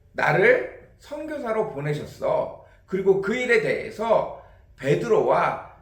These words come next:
사도들이 인쳐줬을 뿐이지 내가 그 사람들이 뽑아서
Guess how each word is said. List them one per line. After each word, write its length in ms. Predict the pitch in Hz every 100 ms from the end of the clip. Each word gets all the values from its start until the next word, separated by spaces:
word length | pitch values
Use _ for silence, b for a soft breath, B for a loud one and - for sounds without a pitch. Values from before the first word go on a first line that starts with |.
| -
사도들이 920 | - 269 277 170 156 214 185 - -
인쳐줬을 720 | 214 262 269 269 202 175 151
뿐이지 880 | 139 117 107 233 202 - - - - -
내가 1000 | 110 120 127 127 139 180 - - - - - - - - -
그 200 | - 233
사람들이 680 | 247 262 277 220 196 185 -
뽑아서 720 | - 262 - 147 214 - -